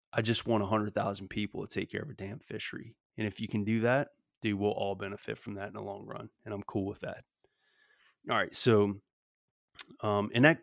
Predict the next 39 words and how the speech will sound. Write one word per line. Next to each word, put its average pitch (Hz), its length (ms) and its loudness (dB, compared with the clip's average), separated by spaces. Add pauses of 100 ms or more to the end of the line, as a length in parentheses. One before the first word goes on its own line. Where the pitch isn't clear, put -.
that 160 140 -2
kinda 196 200 6
goes 165 260 8
back 160 260 4
to 101 120 2
it, - 40 -2
right? 101 300 0
I 110 60 -2
mean, 113 280 0 (1200)
I 120 60 6
was 131 140 6
talking 127 320 4
to 117 80 6
John 113 340 6
McQueen 117 320 2
today, 104 280 2
a - 20 -2
good 95 140 -2
friend 110 200 0
of 101 60 0
mine. 92 320 -4 (160)
You 104 140 -2
know, 98 100 2
we're 104 80 0
talking 110 360 4
about 101 380 2
kind 101 200 0
of 95 100 -6
conservation 104 840 0
in 101 200 -4
Louisiana, 104 580 0 (400)
of 101 140 -2
all 104 160 4
things. 101 480 -8 (600)
You 104 100 -4
know, 95 160 -2
folks 113 480 4
kind 113 200 4
of, 107 240 0